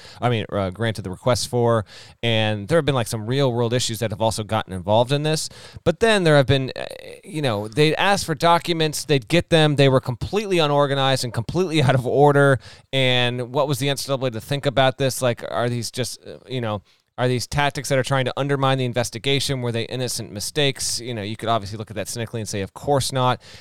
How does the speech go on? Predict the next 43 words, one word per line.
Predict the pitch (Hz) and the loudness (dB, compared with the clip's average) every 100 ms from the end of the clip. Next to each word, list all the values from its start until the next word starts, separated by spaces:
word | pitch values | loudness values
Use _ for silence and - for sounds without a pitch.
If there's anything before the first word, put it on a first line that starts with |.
| - - | -12 -6
And | 123 | -4
to | 120 | -2
this | 143 - | -2 -2
point, | - 147 123 | -2 0 0
it | 123 | -2
just, | 147 107 | -6 -4
the | 117 | -6
enforcement | 107 165 165 127 107 | -2 -2 -2 -4 -8
groups | 110 - | -8 -8
just, | 101 - - - | -10 -12 -14 -12
i-, | |
it's | 87 73 - | -12 -12 -10
like, | 90 - | -10 -6
they're, | 107 | -8
"We're | 87 110 | -6 -6
done | 104 107 | -4 -6
with | 85 | -10
this." | 71 80 - - | -10 -10 -8 -2
Um, | 110 104 | 0 -2
so, | 101 131 123 120 - - _ _ | -2 2 2 2 -4 -18 _ _
uh, | 123 | -6
there | 120 151 151 | 0 2 2
is, | 160 - - 120 | 0 -2 -16 -2
bottom | 165 202 170 | 2 4 4
line, | 147 135 131 131 - | 4 4 2 -4 -6
uh, | 104 - | -8 -2
on | 127 | -2
this | 120 - | -2 -4
quickie | - 143 123 117 | -4 -4 -2 -2
emergency, | 117 117 104 - 117 110 101 - _ _ _ | 0 0 -2 -4 -2 -2 -4 -8 _ _ _
uh, | 87 101 | -8 -2
double | 117 113 | 2 2
dip | 110 - | 0 -4
of | 98 | -6
a | 101 | -6
pod | 110 113 101 | -4 -4 -4
day | 104 | -6
on, | 95 95 - | -6 -8 -12
on | - | -10
hump | 98 113 | -8 -6
day | 107 95 | -4 -4
here, | 101 101 92 - _ | -2 -2 -4 -12 _
um, | - 104 92 78 | -6 -6 -6 -12